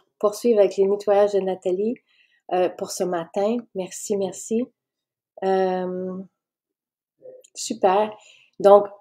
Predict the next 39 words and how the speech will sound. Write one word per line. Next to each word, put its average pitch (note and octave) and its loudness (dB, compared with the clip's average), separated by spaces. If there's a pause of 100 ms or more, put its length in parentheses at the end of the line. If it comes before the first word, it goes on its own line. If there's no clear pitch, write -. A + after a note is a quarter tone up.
(140)
respirer G#3 6
l'huile G#3+ 6
essentielle A#3 4
de G#3 2
Ravinsara, G3+ 2 (420)
ça - 4
peut G#3+ 6
être G#3 6
aussi G#3 0
efficace A3 -2
pour G3+ 0 (160)
quand G#3 2
le G3 2
nez G#3 2
est F3+ -6
bloqué. G3 -2 (240)
Merveilleux. G3 -2 (720)
Moi, G#3+ 2
je A3 0
veux, G3+ 4
je G#3+ 0
veux G3 2
juste A3 0
dire A3+ 2
que G#3+ 2
<laughs> - -
j'aime A#3 -4 (100)
M A#3 2
G, G3+ 0
Jacinthe. F#3 -4
Merci, G#3+ -6
David. D3+ -6 (440)
Merci G3+ -2
beaucoup. F#3+ 0 (360)
Et G3+ 2
moi G#3 -2
aussi, G3 -2
je E3+ -2
t'aime. E3+ -8